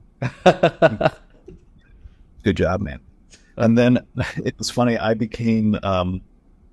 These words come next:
Speaker 2: a junior, a junior and senior leader in high school. And so you become, you go to classes and you're sort of like a motivational person for, like,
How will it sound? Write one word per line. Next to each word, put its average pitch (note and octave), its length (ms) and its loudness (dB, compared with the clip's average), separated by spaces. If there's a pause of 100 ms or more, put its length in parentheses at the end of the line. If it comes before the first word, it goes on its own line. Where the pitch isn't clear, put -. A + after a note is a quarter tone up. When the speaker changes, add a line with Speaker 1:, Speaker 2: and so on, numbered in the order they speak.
(220)
Speaker 2:
a G1+ 200 -4
junior, A2 400 2
a G#2+ 100 -2
junior A#2 360 2
and G2+ 120 0
senior G#2 380 0
leader F2 400 -2 (160)
in F#2+ 140 -2
high E2+ 100 -2
school. D#2+ 340 -6 (840)
And F2+ 120 -4
so - 120 -2
you F#2+ 140 0
become, F#2 560 -2
you F#2+ 180 -2
go G2+ 160 0
to G2+ 100 0
classes G2+ 840 -2
and F#2 300 -2
you're F2+ 160 0
sort F#2 260 -2
of F2 60 -4
like F#2 160 -2
a F#2+ 40 -2
motivational F#2 720 -2
person G#2 480 -2
for, F2+ 320 -2
like, - 340 -6